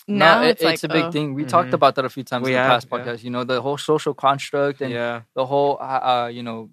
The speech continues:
Speaker 1: uh, I guess it's high pressure, right? Like, knowing where to fit in
Speaker 2: Mm-hmm.
Speaker 1: and what to do. So, like,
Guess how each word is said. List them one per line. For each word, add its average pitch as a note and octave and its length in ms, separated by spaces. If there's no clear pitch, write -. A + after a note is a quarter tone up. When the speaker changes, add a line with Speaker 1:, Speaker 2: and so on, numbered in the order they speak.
Speaker 1:
uh, A#2 240
I B2 80
guess D3 220
it's C3+ 140
high E3 160
pressure, C3+ 400
right? B2+ 180
Like, B2 220
knowing C3+ 260
where C3+ 140
to B2+ 80
fit B2 240
in C3+ 200
Speaker 2:
Mm-hmm. G3 420
Speaker 1:
and C#3 120
what C3+ 140
to B2 100
do. C3+ 260
So, C3+ 180
like, C3 220